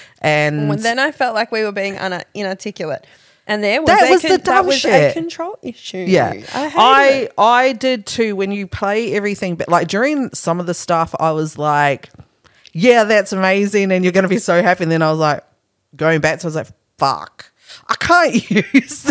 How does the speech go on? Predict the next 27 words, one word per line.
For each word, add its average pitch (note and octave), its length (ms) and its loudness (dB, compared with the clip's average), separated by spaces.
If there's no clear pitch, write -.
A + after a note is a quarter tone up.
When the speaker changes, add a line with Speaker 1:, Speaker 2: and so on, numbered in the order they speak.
Speaker 1:
that. C4 320 4
I - 80 -2
can't F#3 160 -8
Speaker 2:
Yeah. A3 240 2
Speaker 1:
use G#3 120 0
it." D#3 120 4
Boys F3 240 2
episodes, C#3+ 560 -2
number C#3+ 220 2
one C#3 220 2
<laughs> - 280 -2
on F#3 260 4
Speaker 2:
The, E3+ 80 6
Speaker 1:
there. F3 220 6
Speaker 2:
the B3 100 6
boys A#3 300 2
episode G#3 420 0
I F3+ 100 0
wasn't F#3+ 340 -2
there - 180 0
Speaker 1:
Fuck. D3 80 -4
Speaker 2:
for, F3+ 160 -2
and D#3 80 -8
that D#3+ 100 -4
was E3 120 -10
the E3 40 -14
problem. D#3 540 -8